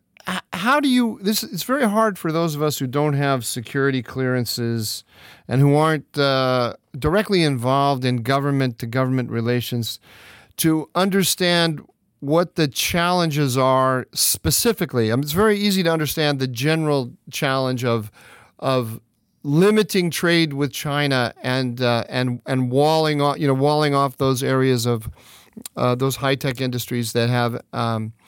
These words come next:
uh, national security implications. But doing it in practice becomes very difficult. Uh, how do you evaluate the current state of, um, Israeli-American negotiations on this subject? And what sense do you have of the areas that, um,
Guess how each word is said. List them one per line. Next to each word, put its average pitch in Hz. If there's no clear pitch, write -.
uh, 113
national 131
security 127
implications. 117
But 139
doing 233
it 202
in 151
practice 156
becomes 139
very 147
difficult. 123
Uh, 196
how 220
do 269
you 254
evaluate 175
the 135
current 175
state -
of, 127
um, 113
Israeli-American 147
negotiations 139
on 170
this 170
subject? 175
And 147
what 208
sense -
do 196
you 180
have 160
of 135
the 135
areas 147
that, 131
um, 120